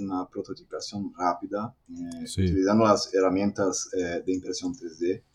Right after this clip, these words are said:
Speaker 2: Claro.
Speaker 1: eh, la, la fabricación aditiva es una, eh, sin, sin duda una, una de las cosas más importantes para el, eh, desarrollo de proyectos.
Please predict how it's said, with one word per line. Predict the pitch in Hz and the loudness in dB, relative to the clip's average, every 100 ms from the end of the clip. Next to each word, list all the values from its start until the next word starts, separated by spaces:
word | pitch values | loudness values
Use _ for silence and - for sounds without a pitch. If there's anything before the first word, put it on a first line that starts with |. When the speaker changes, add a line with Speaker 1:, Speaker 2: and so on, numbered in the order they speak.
| _ _ - | _ _ -6
Speaker 2:
Claro. | 104 95 85 | 0 2 2
Speaker 1:
eh, | 76 71 73 65 78 73 | -2 -6 -8 -8 -10 -10
la, | 80 78 | -8 -6
la | 78 - - - - | -6 -10 -14 -16 -10
fabricación | - - - 170 - 113 107 | -6 -4 -4 -4 0 4 4
aditiva | 80 78 - 98 98 101 - _ _ | 4 0 -4 -6 -4 -6 -8 _ _
es | - 80 | -10 -6
una, | 87 90 90 85 82 76 - _ - | -2 2 4 4 0 -4 -8 _ -18
eh, | 76 - - | -16 -18 -14
sin, | - 87 87 | -10 -6 -6
sin | 82 98 90 | -6 -8 -4
duda | 92 87 | -2 -2
una, | 92 90 82 82 | -2 -4 -4 -8
una | 87 | -12
de | 85 | -14
las | - - | -12 -14
cosas | - - 98 | -12 -12 -6
más | 101 107 | -2 2
importantes | 117 113 - 104 101 101 - | 2 0 -2 -2 -4 -4 -4
para | - 92 90 | -6 -4 -2
el, | 92 85 87 82 - 92 | -4 -6 -12 -14 -16 -12
eh, | 87 80 - - - _ _ - | -10 -10 -12 -18 -20 _ _ -4
desarrollo | 107 113 117 123 113 | 2 8 10 12 10
de | 101 | 6
proyectos. | - 90 80 - - - | 0 -4 -4 -10 -10 -10